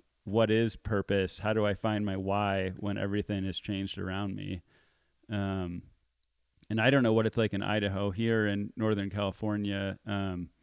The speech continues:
you know, when you go out on the trails, um,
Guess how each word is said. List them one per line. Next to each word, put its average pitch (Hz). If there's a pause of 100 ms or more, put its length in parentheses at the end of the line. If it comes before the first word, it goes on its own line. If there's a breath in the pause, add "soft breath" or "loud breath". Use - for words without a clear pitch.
(1300)
you 104
know, 92 (120)
when 107
you 101
go 110
out 107
on 101
the 95
trails, 98 (100)
um, 92